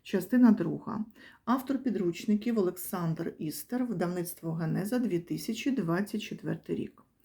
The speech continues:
Три кола, радіуси яких три сантиметри, чотири сантиметри, п'ять сантиметрів, попарно дотикаються зовні. Знайдіть периметр трикутника, вершинами якого є центр цих кіл.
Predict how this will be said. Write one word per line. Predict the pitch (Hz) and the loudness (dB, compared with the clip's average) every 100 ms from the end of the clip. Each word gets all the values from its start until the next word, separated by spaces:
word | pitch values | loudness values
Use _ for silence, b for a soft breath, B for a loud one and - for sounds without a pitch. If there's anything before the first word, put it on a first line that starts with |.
| B B B B | B B B B
Три | - 330 | 2 2
кола, | - 220 202 214 | 6 10 10 10
радіуси | 196 202 180 175 - | 6 6 4 2 0
яких | 175 180 175 | -2 -2 -6
три | - 170 | 0 0
сантиметри, | 165 202 208 220 220 220 196 | 2 4 6 10 10 10 4
чотири | 190 190 190 175 165 | 0 -2 0 2 0
сантиметри, | - 160 160 160 160 156 160 | 0 -4 -2 -2 -2 -2 -4
п'ять | 151 156 151 208 | -4 -2 -4 -2
сантиметрів, | - 208 214 - 226 226 226 247 254 B B B _ | 4 4 4 2 6 6 6 2 -4 B B B _
попарно | - 269 - 208 170 175 | -2 -2 2 2 4 8
дотикаються | 214 196 196 165 175 180 208 208 180 | 8 8 4 -2 0 4 4 2 -4
зовні. | 170 160 - - - - - B B B | -2 -2 -2 -2 -4 -6 -14 B B B
Знайдіть | 185 196 294 302 214 208 - | 6 10 10 10 6 6 4
периметр | 214 220 190 170 | 6 8 6 4
трикутника, | 180 170 170 165 185 220 277 | -2 -2 -2 2 4 4 2
вершинами | 254 220 - 196 170 165 160 | 2 0 0 2 4 4 4
якого | 160 - 165 185 240 | 2 0 -2 2 4
є | 262 196 | 4 2
центр | - - 226 262 254 202 | 0 4 6 6 2 0
цих | - 202 202 - | 2 0 0 -8
кіл. | - - - | -10 -8 -8